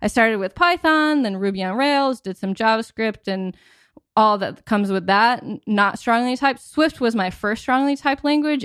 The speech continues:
and it is intense. Like, Swift is way less forgiving than Go is. So it was an easier transition into a strongly typed language.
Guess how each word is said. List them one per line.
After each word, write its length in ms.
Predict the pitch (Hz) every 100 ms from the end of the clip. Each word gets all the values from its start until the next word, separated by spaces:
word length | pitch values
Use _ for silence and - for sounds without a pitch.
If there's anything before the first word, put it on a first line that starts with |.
| -
and 280 | 208 202 - _
it 180 | 240 -
is 180 | 202 -
intense. 920 | 190 180 - 196 208 - - - _
Like, 200 | 190 175
Swift 400 | - 254 247 254
is 320 | - 202 190 -
way 400 | 196 196 226 226
less 280 | 208 208 -
forgiving 640 | 196 185 196 196 214 226 196
than 220 | 185 180
Go 280 | 180 185 294
is. 280 | 392 415 - - - _
So 440 | - 226 214 196 - - _ _ -
it 180 | - 226
was 180 | 240
an 120 | 240 220
easier 480 | 240 247 226 220
transition 760 | 202 214 190 185 196 - 233 - -
into 400 | 208 214 269 269
a 60 |
strongly 400 | 277 302 302 311
typed 340 | 302 302 302 311
language. 360 | 311 320 311